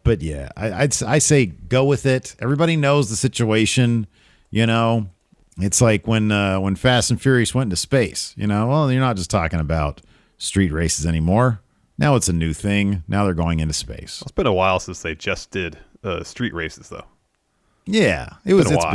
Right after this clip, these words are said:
Speaker 2: while.
Speaker 1: more
Speaker 2: It's
Speaker 1: of a
Speaker 2: been a
Speaker 1: transition.
Speaker 2: building, it's been
Speaker 1: I, I
Speaker 2: building
Speaker 1: think
Speaker 2: to that point.
Speaker 1: I have never seen a single movie.
Speaker 2: I've, I've
Speaker 1: Never
Speaker 2: I've,
Speaker 1: seen
Speaker 2: I've
Speaker 1: one of
Speaker 2: seen
Speaker 1: those
Speaker 2: all the
Speaker 1: movies.
Speaker 2: trailers, though, so, and I've heard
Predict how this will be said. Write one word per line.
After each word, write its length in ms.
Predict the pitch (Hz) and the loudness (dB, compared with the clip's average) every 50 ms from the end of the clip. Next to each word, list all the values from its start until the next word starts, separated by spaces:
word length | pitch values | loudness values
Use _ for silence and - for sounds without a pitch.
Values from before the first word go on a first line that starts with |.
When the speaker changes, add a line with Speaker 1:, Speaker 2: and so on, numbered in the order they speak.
| 92 82 | -2 0
Speaker 2:
while. 60 | 80 | 0
Speaker 1:
more 180 | 80 80 82 | 0 0 0
Speaker 2:
It's 80 | 101 - | -2 2
Speaker 1:
of 40 | - 165 | 2 2
a 20 | |
Speaker 2:
been 100 | 143 117 | 2 4
a 40 | 101 | 2
Speaker 1:
transition. 120 | - 87 113 113 | 2 2 4 4
Speaker 2:
building, 280 | 113 107 95 92 87 87 87 | 4 2 0 -2 -4 -4 -4
it's 200 | 101 101 95 85 | -4 -4 -4 -2
been 120 | - 151 | 0 2
Speaker 1:
I, 40 | 160 175 | 2 2
I 120 | 160 - - | 2 0 2
Speaker 2:
building 320 | 127 120 117 110 - 101 110 | 2 2 4 2 2 2 4
Speaker 1:
think 180 | 156 147 127 | 4 4 4
Speaker 2:
to 60 | - | 2
that 100 | 80 - | -2 -4
point. 240 | - - 82 76 - - - _ _ _ _ - | -6 -6 -6 -10 -12 -18 -20 _ _ _ _ -2
Speaker 1:
I 80 | 143 143 | 0 0
have 160 | 143 123 110 | 0 0 0
never 460 | 131 127 127 131 135 131 117 120 113 | 0 0 2 2 0 0 0 0 -2
seen 240 | - - 123 113 104 | 0 0 0 0 0
a 80 | 98 | -2
single 580 | 90 - - 110 101 98 95 90 85 80 78 - - | -2 -2 -2 -2 0 0 0 0 -2 -4 -6 -8 -6
movie. 420 | 101 95 90 78 - - 55 - - | -2 -2 -2 -2 -4 -8 -14 -14 -6
Speaker 2:
I've, 320 | - 101 107 117 107 92 - | 0 2 2 2 2 0 0
I've 320 | 104 110 120 110 101 95 - - | 2 2 2 2 0 -2 2 2
Speaker 1:
Never 200 | 135 131 120 120 | 4 4 4 2
Speaker 2:
I've, 60 | 107 | 0
Speaker 1:
seen 260 | - - 127 117 107 | 2 2 2 2 2
Speaker 2:
I've 60 | 107 | 2
Speaker 1:
one 100 | 98 95 | 2 0
of 40 | 90 | 0
Speaker 2:
seen 100 | 85 80 | 0 2
Speaker 1:
those 60 | 117 | 2
Speaker 2:
all 60 | 117 117 | 2 2
the 60 | 76 | 0
Speaker 1:
movies. 80 | 67 - | -4 -4
Speaker 2:
trailers, 420 | - 110 110 101 90 82 78 76 80 | -2 0 0 0 -2 -2 -6 -8 -10
though, 300 | 80 80 76 76 76 73 | -10 -10 -10 -10 -10 -12
so, 340 | - - 82 80 80 80 82 | -10 -8 -8 -6 -6 -6 -6
and 80 | 87 | -4
I've 120 | 87 87 - | -4 -4 0
heard 420 | - 139 117 95 87 80 80 82 | 2 2 2 2 0 -2 -6 -12